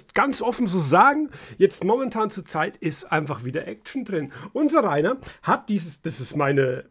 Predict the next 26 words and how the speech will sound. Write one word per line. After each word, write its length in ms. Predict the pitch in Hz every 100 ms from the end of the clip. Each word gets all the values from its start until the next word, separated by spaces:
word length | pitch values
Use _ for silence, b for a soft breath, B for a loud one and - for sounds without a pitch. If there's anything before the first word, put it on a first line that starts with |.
| _
persönliche 640 | 131 123 160 143 127 139
Meinung 400 | 123 147 151 131
dazu 360 | 131 120 - 135
und 80 | 127
meine 200 | 127 131
Einschätzung, 560 | 139 135 135 123 -
unser 280 | 226 277 285
Rainer, 220 | 220 131
ihr 60 | 117
müsst 260 | 143 214 208
ihn 100 | 175
euch 160 | 151
jetzt 260 | 143 - - _ _ _ _ _ _ _ _
vorstellen 560 | - 175 208 - 190 170
wie 60 |
jemand, 420 | 156 160 165 160 - B B B
wo 240 | 165 208 -
alles 420 | 196 294 302 -
mittlerweile 540 | 220 208 196 170 180
gesunken 500 | 160 143 156 175 143
ist, 300 | 147 139 -
die, 120 | 160 139
die 220 | 160 139
Zahlungen 580 | - 180 233 220 190 185
der 120 | 175
Leute, 520 | 170 226 - 254 269